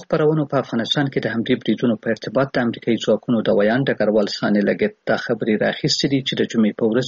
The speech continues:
یې په ټویټر کې ولیکل، «موږ تکراروو چې ټول لوري باید شخړې کمې کړي تر څو د سولې خبرې وشي.» د ثاني لګیت په وینا په فراه کې پنځه ویشت طالبان په نښه شول. د فراه د امنیه قومنداني ویاند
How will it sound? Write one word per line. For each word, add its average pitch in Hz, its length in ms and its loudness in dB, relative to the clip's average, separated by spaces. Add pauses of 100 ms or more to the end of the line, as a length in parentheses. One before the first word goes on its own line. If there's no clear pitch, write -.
یې 160 60 2 (260)
په 139 140 2
ټویټر 127 440 0
کې 160 100 0
ولیکل، 127 440 0 (440)
«موږ 170 160 4 (180)
تکراروو 120 500 2 (120)
چې - 60 -6 (100)
ټول 185 140 2 (100)
لوري 104 260 2
باید 101 220 2
شخړې 120 340 -2
کمې 156 280 2
کړي - 140 -2 (460)
تر 113 200 2
څو - 140 0
د 131 100 0 (100)
سولې 110 320 0
خبرې 110 280 0
وشي.» - 260 -2 (520)
د 147 140 2
ثاني 170 280 2
لګیت 147 300 0
په 151 120 0
وینا 139 220 2
په - 180 -8
فراه 123 240 0
کې - 140 -12
پنځه 120 180 0
ویشت - 280 -4
طالبان 107 380 2
په 120 120 -2
نښه - 320 -2
شول. - 180 -8 (460)
د 113 160 0
فراه 127 240 2
د 123 100 2
امنیه 120 280 2
قومنداني 113 480 2
ویاند 117 340 2